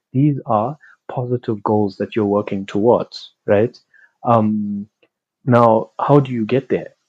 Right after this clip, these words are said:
right? And that's, uh, the direction in which you need to drive towards that goal. But if your mind is stopping you, you need to tell your mind that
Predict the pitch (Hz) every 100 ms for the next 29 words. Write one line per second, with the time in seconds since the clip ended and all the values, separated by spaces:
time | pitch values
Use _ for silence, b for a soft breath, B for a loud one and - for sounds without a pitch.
0 | _ - 104 113 - 110 107 110 110 -
1 | - - _ _ _ _ _ _ _ _
2 | _ _ _ - 117 104 98 - _ _
3 | 113 104 107 113 - 120 107 135 156 _
4 | _ - 120 107 110 - 110 107 104 -
5 | 98 107 104 101 - 107 98 - 98 95
6 | - 110 92 B B B - 110 107 -
7 | 104 113 147 123 101 - 139 143 127 98
8 | 92 101 107 113 107 107 - 120 110 104
9 | 107 104 101 95